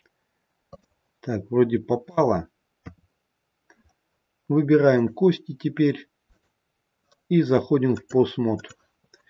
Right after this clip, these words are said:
Проверяем. Значит, выбираем эту косточку R.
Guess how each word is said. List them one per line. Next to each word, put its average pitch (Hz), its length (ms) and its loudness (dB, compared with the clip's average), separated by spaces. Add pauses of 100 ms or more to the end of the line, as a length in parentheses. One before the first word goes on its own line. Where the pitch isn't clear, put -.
(360)
Проверяем. 139 840 4
Значит, 127 560 -6
выбираем 123 500 0
эту 175 240 0
косточку 160 760 -4 (300)
R. 151 300 2